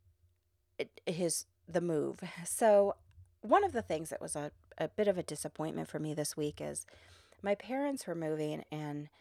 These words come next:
I just internally had this stress about it because I felt I was very unhelpful. Um, my brother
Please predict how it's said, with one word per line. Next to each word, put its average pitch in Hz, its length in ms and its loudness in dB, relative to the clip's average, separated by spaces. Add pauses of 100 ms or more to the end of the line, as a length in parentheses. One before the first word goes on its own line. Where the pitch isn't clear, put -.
(240)
I 202 80 0
just 247 340 -2 (720)
internally 170 800 -4
had 143 360 -6
this 139 160 -6
stress - 500 -6
about 135 260 -6
it 135 160 -8
because 151 680 -4 (600)
I 190 80 4
felt - 440 2 (360)
I 165 120 4
was 165 180 -4
very 147 480 -4 (100)
unhelpful. - 840 -6 (420)
Um, 175 240 -2
my 175 140 4
brother 208 640 4